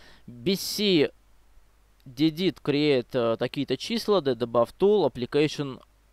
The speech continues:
osloider. Нажимаем Enter. Успеш-, запись успешно создана. Следующая команда. B C didit set, опять числа,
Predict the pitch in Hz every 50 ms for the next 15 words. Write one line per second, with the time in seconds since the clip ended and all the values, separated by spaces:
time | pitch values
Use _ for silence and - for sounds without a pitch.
0 | _ _ - 127 135 - - 147 143 135 123 117 104 101 98 113 117 113 113 123
1 | 131 143 147 151 151 151 - - 143 143 131 - 120 104 110 117 _ _ - -
2 | - - - - 120 - - - 170 175 156 - - - 131 123 151 170 - -
3 | - 139 127 - 139 139 131 - 135 - - 127 123 113 107 110 104 - - _
4 | _ _ _ _ _ - - - 147 151 175 170 139 123 - - - - 113 110
5 | 107 107 101 101 98 - - _ _ _ _ _ _ _ _ _ _ _ _ _
6 | - - - - - - - - - - - - - _ - - - _ _ _
7 | _ - 120 113 135 147 147 - - - 175 202 208 196 - - - _ _ _
8 | _ _ - 131 120 131 135 135 131 160 175 - - - - - 185 202 202 -
9 | - - - 139 - - 165 147 135 123 - - - _ _ - - 202 214 190
10 | - 196 185 170 143